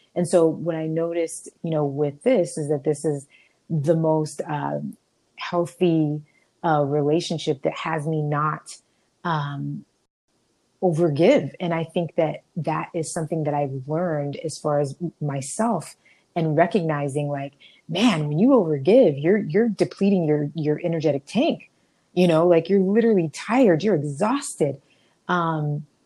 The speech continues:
and so with someone who's complete and who's balanced within themselves, no extreme one way or another, uh, it's just flows.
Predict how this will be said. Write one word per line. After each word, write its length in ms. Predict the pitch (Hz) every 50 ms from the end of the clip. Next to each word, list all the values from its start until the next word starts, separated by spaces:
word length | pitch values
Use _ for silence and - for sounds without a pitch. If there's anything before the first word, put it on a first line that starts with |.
| _ _ _ _ -
and 220 | 180 175 175 165
so 600 | - - 208 190 185 175 175 170 165 165 165 - - 165
with 340 | 160 175 175 175 175 - - -
someone 340 | - - 214 220 220 202 185
who's 220 | 185 185 165 -
complete 520 | - 165 143 - - 175 220 240 233 175 -
and 120 | - 170 156
who's 200 | 156 160 151 127
balanced 840 | 127 - 147 175 202 214 202 160 143 143 - - - - - - - -
within 300 | 160 160 147 160 156 147
themselves, 640 | 143 139 135 139 147 135 139 - - - - - - _ _ _ _ _ _ -
no 440 | 156 156 165 170 175 180 190 196 202
extreme 520 | 190 196 - - - - 190 190 190 180 175
one 200 | 170 180 180 180
way 140 | 175 170 160
or 120 | 160 151
another, 500 | 147 147 160 196 214 185 147 - - - _ _ _ _ _ _ _ _ _ _ _ _ -
uh, 360 | 190 170 165 165 160 156 156 - - _ _ _
it's 300 | - 196 180 - - -
just 400 | - 208 185 - - - - -
flows. 560 | - 165 160 175 190 160 151 156 160 156 -